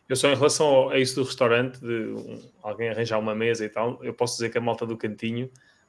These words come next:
dá fé disto, porque nos quartos de final contra o Liverpool tivemos grande encontro do cantinho benfiquista na Luz e depois fomos jantar a seguir.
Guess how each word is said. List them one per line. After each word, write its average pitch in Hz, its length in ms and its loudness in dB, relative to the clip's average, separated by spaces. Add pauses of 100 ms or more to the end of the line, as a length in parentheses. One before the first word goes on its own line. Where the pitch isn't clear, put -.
dá 113 200 6
fé 113 260 2
disto, 113 480 -6
porque 165 360 2 (520)
nos 120 100 -6
quartos 123 300 4
de - 80 -16
final 120 460 2
contra 113 300 -4
o 110 60 2
Liverpool 113 500 -4
tivemos 117 360 -2
grande 120 340 4
encontro 110 460 -4
do 110 100 -8
cantinho 110 360 -6
benfiquista 113 680 -4 (140)
na 101 120 -8
Luz 160 420 -2 (580)
e 123 60 -4
depois 120 180 -2
fomos 135 220 0
jantar 139 340 4
a 131 80 6
seguir. 110 400 -6